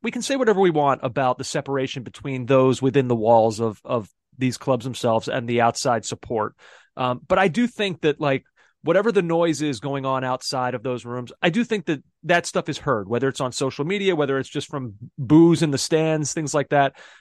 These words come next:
You know, there is a feeling that I think people within a club can get about the mood around a team. And, you know, if you look at United and you look at the last several years of them,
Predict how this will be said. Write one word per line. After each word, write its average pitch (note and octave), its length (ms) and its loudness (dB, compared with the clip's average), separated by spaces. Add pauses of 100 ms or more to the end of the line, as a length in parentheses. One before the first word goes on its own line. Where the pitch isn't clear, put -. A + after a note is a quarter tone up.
You F3+ 100 -6
know, D3 180 0 (400)
there F#3 240 2
is G3 80 0
a F#3+ 60 -4
feeling E3+ 420 -6
that C3+ 120 0
I B2+ 80 0
think C3+ 220 -12
people D3 240 -6
within C3+ 220 0
a B2+ 40 -6
club C3 280 -2
can B2+ 160 -10
get B2+ 180 2
about A#2 320 0
the B2+ 60 -8
mood C3 340 -2
around A#2+ 320 -4
a G#2 40 -12
team. G#2 340 -14 (400)
And, D3 400 0 (240)
you F3+ 100 -2
know, B2 260 0 (160)
if E3 140 -2
you F#3 100 0
look A3+ 200 0
at G3 80 -4
United D3 580 0 (920)
and C#3+ 140 -6
you D3+ 80 0
look D#3+ 140 0
at - 60 -6
the C#3+ 80 -2
last C#3 220 0
several C3+ 260 -6
years A#2+ 260 -6
of G#2 80 -16
them, F2+ 240 -10